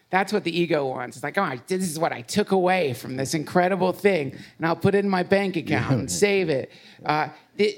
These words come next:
Speaker 1: the, a couple of things, uh, I learned. One of them in the, uh, interview I did with Krishna Das, I was asking him about the very interesting,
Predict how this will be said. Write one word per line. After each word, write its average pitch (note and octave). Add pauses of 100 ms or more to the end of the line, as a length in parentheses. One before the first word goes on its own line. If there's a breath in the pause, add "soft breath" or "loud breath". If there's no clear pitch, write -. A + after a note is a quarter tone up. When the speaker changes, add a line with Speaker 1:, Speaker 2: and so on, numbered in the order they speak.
Speaker 1:
the, F#3 (420 soft breath)
a E3
couple C4
of F#3+
things, F3
uh, - (100)
I C3+
learned. C3
One F#3
of F#3+
them F3+
in D#3
the, D3 (200)
uh, B2 (680 soft breath)
interview E3+
I D#3+
did D#3
with D3
Krishna D3+
Das, A#2 (1000)
I D3+
was E3+
asking F#3
him E3
about C#3+
the C3+
very D#3+ (1160)
interesting, D#3